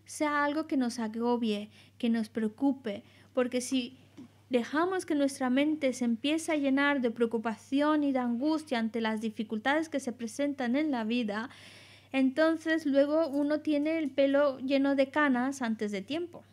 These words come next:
Uno se le pone el pelo blanco. Es verdad que con la edad se nos va a poner blanco, pero si más nos preocupamos, más nos angustiamos, pues antes de tiempo empezamos a tener canas. O en mi caso, dice Geshe-la, cuando,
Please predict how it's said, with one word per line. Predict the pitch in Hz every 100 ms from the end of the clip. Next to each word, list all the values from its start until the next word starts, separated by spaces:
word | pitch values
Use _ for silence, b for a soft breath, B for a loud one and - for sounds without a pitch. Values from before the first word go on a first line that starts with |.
| - _ B B B -
Uno | 240 277
se | 269 262
le | 247
pone | 269 277
el | 277
pelo | 277 277 254
blanco. | 285 311 302 277 B B
Es | 254 320
verdad | 415 320 294 302
que | 277 -
con | 214
la | 202
edad | 202 214
se | 302
nos | 262
va | 208
a | 202
poner | 208 190
blanco, | 185 233 302 320 220 214
pero | 220
si | 214
más | 233 277
nos | 349 359
preocupamos, | 349 311 285 294 277 262 240
más | 262 320
nos | 339 339
angustiamos, | 294 277 269 262 269 311
pues | 262 233 -
antes | 262 285 311 330 294
de | 294
tiempo | 339 320 285 277
empezamos | 302 285 262 240 262
a | 262
tener | 226 214 208 208
canas. | 269 349 220 - B B
O | 233 240
en | 233
mi | 233
caso, | 285 311 311
dice | 247 240 226
Geshe-la, | 220 226 285 349
cuando, | 269 214